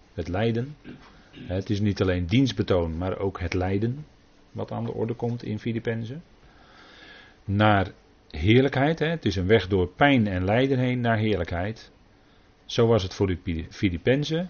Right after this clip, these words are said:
zo was het voor de Heer allereerst en zo is het ook voor ons. Wij gaan diezelfde weg.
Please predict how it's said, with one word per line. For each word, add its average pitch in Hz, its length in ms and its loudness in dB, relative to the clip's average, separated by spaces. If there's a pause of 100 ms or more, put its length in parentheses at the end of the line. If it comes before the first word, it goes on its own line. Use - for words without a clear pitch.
(140)
zo - 180 -2
was 90 160 0
het - 120 -14
voor 85 160 -2
de 80 80 -2
Heer 117 280 2
allereerst 98 680 -6
en 101 160 -6
zo 92 80 -6
is 85 120 -4
het 82 120 -10
ook 90 120 -6
voor 87 140 -12
ons. 127 320 -12 (960)
Wij - 140 -8
gaan 92 140 -10
diezelfde 85 380 -8
weg. 113 220 -12